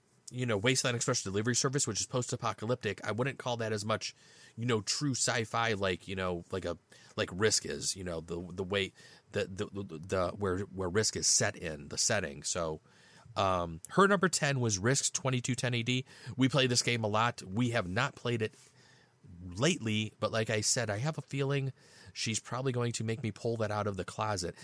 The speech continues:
I don't even have this game in my actual, on any of my Calyx shelves. I think we have it in a bedroom closet up on top, <laughs> up on a top shelf. <laughs> So it was one that is over there with some other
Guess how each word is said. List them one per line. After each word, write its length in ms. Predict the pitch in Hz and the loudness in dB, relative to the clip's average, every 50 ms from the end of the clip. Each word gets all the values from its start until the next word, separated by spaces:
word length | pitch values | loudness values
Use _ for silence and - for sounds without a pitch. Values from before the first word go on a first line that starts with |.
| - - - - | -16 -16 -8 -2
I 100 | - 139 | 0 0
don't 100 | 185 196 | 2 2
even 160 | 156 127 117 | 2 2 2
have 180 | 117 120 120 113 | 2 2 2 2
this 140 | 113 110 101 | 0 0 0
game 420 | 98 107 104 104 104 101 98 90 - - - - - _ - | 0 0 2 2 2 0 -2 -6 -10 -14 -20 -20 -16 _ -4
in 160 | 104 98 98 | -4 -2 2
my 400 | 98 98 98 98 95 92 90 - - | 2 4 4 4 4 2 0 -2 0
actual, 580 | 110 104 104 - - - 101 92 85 82 80 - - | 0 0 0 0 -2 -2 -2 -2 -2 -2 -4 -6 -6
on 100 | - 98 98 | -4 -2 -2
any 180 | 98 104 107 | 0 0 0
of 80 | 101 92 | 0 0
my 100 | 90 85 | -2 -2
Calyx 360 | - - 107 98 92 85 - | 0 0 0 2 0 0 -2
shelves. 340 | - - 87 80 80 76 - - - - - - | -2 -4 -4 -4 -6 -8 -10 -14 -14 -16 -10 -6
I 100 | 78 101 | -2 -2
think 160 | 120 131 - | 0 0 2
we 100 | 139 135 | 2 2
have 140 | 131 120 117 | 2 2 2
it 80 | - | 0
in 140 | 117 120 107 | 0 0 0
a 40 | 101 | 0
bedroom 340 | 90 90 110 107 107 104 92 | 0 0 0 0 0 -4 -4
closet 340 | - - 113 107 104 95 92 | -2 -2 0 0 0 0 -2
up 80 | 92 - | -2 -4
on 100 | 92 87 | -4 -4
top, 240 | - - 107 104 - | -2 0 0 0 0
<laughs> 60 | 104 | -2
up 260 | 110 104 98 - - | -4 -6 -6 -6 -4
on 60 | 107 101 | -2 -2
a 80 | 87 | -2
top 240 | - - - 90 85 | -2 -4 -6 -6 -8
shelf. 520 | - - - 104 101 82 80 - - - - - - - 147 151 - - - - - 480 - - 170 - - 175 - - | -8 -8 -6 -4 -4 -4 -4 -6 -12 -20 -20 -20 -20 -16 -14 -14 -14 -14 -16 -16 -16 -8 -4 -4 -4 -2 -2 -4 -2 0
<laughs> 100 | 185 156 - - - - 151 - _ - - 131 - _ _ - - - _ - - - - - - - - - - - 165 180 185 185 175 160 147 - - - | -2 -2 -2 -2 -2 -2 -2 -2 _ -4 -6 -6 -6 _ _ -18 -18 -18 _ -20 -20 -20 -20 -20 -20 -20 -20 -20 -20 -20 -18 -18 -16 -14 -14 -14 -16 -18 -20 -10
So 520 | - - - - 98 92 90 76 85 - - - - | -4 0 0 2 2 2 2 0 -2 -6 -6 -4 -4
it 120 | 120 120 | -2 0
was 200 | 107 123 117 101 | 0 0 0 0
one 240 | 98 110 117 117 113 | 0 0 0 2 2
that 400 | 110 107 101 92 - - - - - _ _ _ _ _ _ _ _ _ _ _ _ _ _ _ - _ _ _ _ _ _ - | 2 2 2 0 0 -4 -8 -10 -12 _ _ _ _ _ _ _ _ _ _ _ _ _ _ _ -20 _ _ _ _ _ _ -2
is 180 | 117 123 120 135 | 0 2 4 6
over 200 | 135 131 127 127 | 6 6 6 6
there 160 | 131 127 120 | 4 4 4
with 100 | 117 117 | 4 4
some 160 | - 123 113 | 4 4 2
other 260 | 117 110 110 98 87 | 2 2 2 2 0